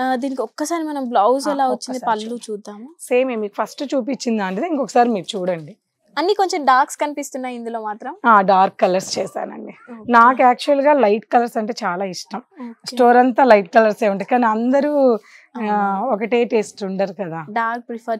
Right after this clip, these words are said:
Speaker 1: చేసే
Speaker 2: డార్క్,
Speaker 1: వాళ్ళు
Speaker 2: ఆ.
Speaker 1: ఉంటారు. కానీ ఈ దాంట్లో మాత్రం డార్క్స్ బా-, చాలా బాగా
Speaker 2: బాగుంటాయి,
Speaker 1: అనిపిస్తున్నాయి.
Speaker 2: బాగున్నాయి.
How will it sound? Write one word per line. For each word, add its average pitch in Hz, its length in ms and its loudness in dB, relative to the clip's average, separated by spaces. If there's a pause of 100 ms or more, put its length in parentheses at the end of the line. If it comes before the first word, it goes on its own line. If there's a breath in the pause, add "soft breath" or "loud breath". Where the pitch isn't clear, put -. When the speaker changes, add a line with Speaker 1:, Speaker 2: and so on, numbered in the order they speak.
Speaker 1:
చేసే - 20 -4
Speaker 2:
డార్క్, 208 240 -4
Speaker 1:
వాళ్ళు 208 160 -10
Speaker 2:
ఆ. 214 160 -6
Speaker 1:
ఉంటారు. 175 160 -12
కానీ 415 540 0
ఈ 294 320 -4
దాంట్లో 302 400 -4
మాత్రం 330 320 -8
డార్క్స్ 247 300 -2 (100)
బా-, 185 340 2
చాలా - 220 -4
బాగా 214 120 10
Speaker 2:
బాగుంటాయి, 202 200 4
Speaker 1:
అనిపిస్తున్నాయి. 196 480 -4
Speaker 2:
బాగున్నాయి. 170 300 -8